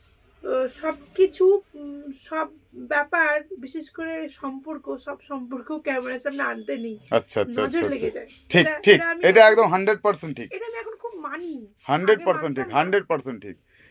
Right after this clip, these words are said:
Speaker 2: কিন্তু লেবুগুলো দেখে আমার
Speaker 1: তো
Speaker 2: বিশ্বাস করো,
Speaker 1: যাই
Speaker 2: মনে
Speaker 1: হোক,
Speaker 2: হচ্ছে
Speaker 1: সেই দিদিটা আমার ভিডিও, ভিডিও আমার, উম, দেখে, আহ,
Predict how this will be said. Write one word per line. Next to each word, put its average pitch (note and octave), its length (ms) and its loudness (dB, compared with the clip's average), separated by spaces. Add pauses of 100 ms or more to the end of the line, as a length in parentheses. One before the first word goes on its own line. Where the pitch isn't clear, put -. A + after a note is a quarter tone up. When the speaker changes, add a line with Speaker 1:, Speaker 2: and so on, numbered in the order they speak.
(140)
Speaker 2:
কিন্তু G3 220 -4
লেবুগুলো F#3+ 600 -2
দেখে D3+ 260 -2
আমার E3 200 2
Speaker 1:
তো C3+ 60 -10
Speaker 2:
বিশ্বাস - 400 0
করো, F#3+ 240 4
Speaker 1:
যাই C3+ 120 0
Speaker 2:
মনে C3 120 0
Speaker 1:
হোক, E3 80 2
Speaker 2:
হচ্ছে D3+ 360 0
Speaker 1:
সেই D#4 140 -4
দিদিটা D4+ 320 -8
আমার E4 160 -12
ভিডিও, C#4 320 -12 (420)
ভিডিও B3+ 260 -10
আমার, C4 260 -10
উম, A3+ 680 -20
দেখে, B3 400 -12
আহ, B3+ 500 -18